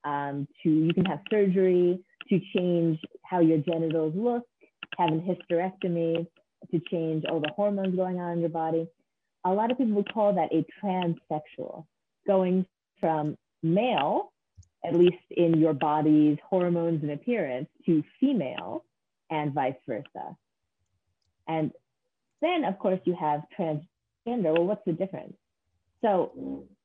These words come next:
if sex is the science-y stuff, right, with your doctor checking you out when you're born, uh, then gender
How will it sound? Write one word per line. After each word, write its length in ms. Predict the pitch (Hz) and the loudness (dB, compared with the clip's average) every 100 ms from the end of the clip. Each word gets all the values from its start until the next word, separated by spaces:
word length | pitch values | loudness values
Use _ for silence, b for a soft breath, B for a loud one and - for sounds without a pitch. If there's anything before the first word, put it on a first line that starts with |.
| _ | _
if 120 | 202 190 - | 0 0 -2
sex 180 | 349 - - | -2 -4 -4
is 380 | - 180 170 151 | 2 2 2 4
the 280 | 160 147 151 - | 6 6 4 0
science-y 680 | 165 170 170 175 - 147 - | -2 2 2 2 0 -2 -2
stuff, 320 | - 131 - 190 - | -8 -6 -6 -8 -8
right, 460 | 151 135 135 156 214 _ | -4 -2 0 0 -2 _
with 180 | 160 156 | -4 2
your 160 | 156 156 | 4 4
doctor 960 | 180 175 185 - 170 160 156 156 165 - - _ _ _ - 175 - | 4 2 0 0 2 4 6 4 2 -4 -20 _ _ _ -6 -2 2
checking 240 | 254 247 | 4 4
you 60 | 226 | 2
out 180 | 226 202 | 2 2
when 100 | 196 | 2
you're 100 | 196 | 2
born, 560 | 190 208 175 160 175 - b b b 254 _ - | 2 0 0 -2 -4 -8 b b b -20 _ -6
uh, 460 | 165 156 151 147 143 | -2 0 0 0 0
then 280 | 180 175 156 214 | 0 0 0 -2
gender 600 | 220 277 214 139 139 | -2 0 0 -2 -6